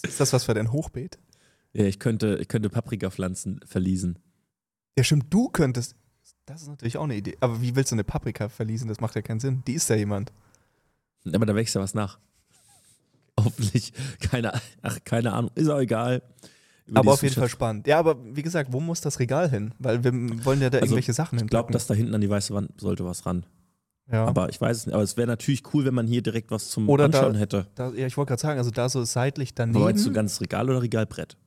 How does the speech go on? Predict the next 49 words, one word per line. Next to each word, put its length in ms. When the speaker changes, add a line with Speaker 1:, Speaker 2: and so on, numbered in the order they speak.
Speaker 1:
Ich 140
weiß 180
es 120
auch 140
nicht. 280
Ir-, 200
irgendeine, 320
Speaker 2:
Wissen 160
wir 80
Speaker 1:
irgendeine 160
Speaker 2:
eigentlich 120
Speaker 1:
Idee. 100
Speaker 2:
irgendwas? 440
Speaker 1:
Nee. 240
Speaker 2:
Nee. 160
Speaker 1:
Irgendeine 260
Idee 220
muss 240
her. 180
Speaker 2:
Wird 200
schon. 220
Aber 180
es 100
ist 140
ja 100
jetzt 220
schon 120
besser 260
als 160
Speaker 1:
Ja, 100
Speaker 2:
vorher. 160
Speaker 1:
auf 100
jeden 160
Fall. 240
Und, 260
ähm, 280
ist 160
ja 80
auch 140
ein 80
cooles 420
neues 300
Projekt 340
sozusagen, 500
wo 60
man 120
jetzt 120
nochmal 260
irgendwie 380